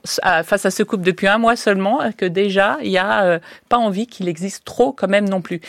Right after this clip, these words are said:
Parce que c'est vrai que cette régénération, elle se traduit pas du tout au bout d'un mois dans les, la cote de popularité d'Emmanuel Macron, pas du tout dans les intentions de vote,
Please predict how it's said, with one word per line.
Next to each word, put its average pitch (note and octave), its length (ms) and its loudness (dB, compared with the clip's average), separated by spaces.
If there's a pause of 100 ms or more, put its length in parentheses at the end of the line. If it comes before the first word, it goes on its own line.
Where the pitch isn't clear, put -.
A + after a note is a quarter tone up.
(200)
Parce - 160 -6
que F#3+ 120 -6
c'est - 140 -4
vrai A3+ 200 2
que - 80 -12
cette - 180 -4
régénération, F#3+ 640 0
elle C4+ 60 -2
se - 120 -8
traduit E3 360 -2
pas C#4 320 0
du F3+ 180 -4
tout G#3 180 -8
au F#3+ 80 0
bout E3 140 -6
d'un E3 140 -2
mois F3 180 -2
dans D3 160 -4
les, D3 260 -4 (400)
la D#3 80 0
cote E3+ 180 -4
de F3 60 -6
popularité D#3+ 580 -4
d'Emmanuel D3+ 380 -4
Macron, D3 320 -6 (440)
pas C4 100 2
du B3 140 -6
tout B3+ 100 -4
dans G#3 120 2
les F3+ 120 2
intentions F3+ 440 -4
de F3+ 100 -4
vote, F3 340 -2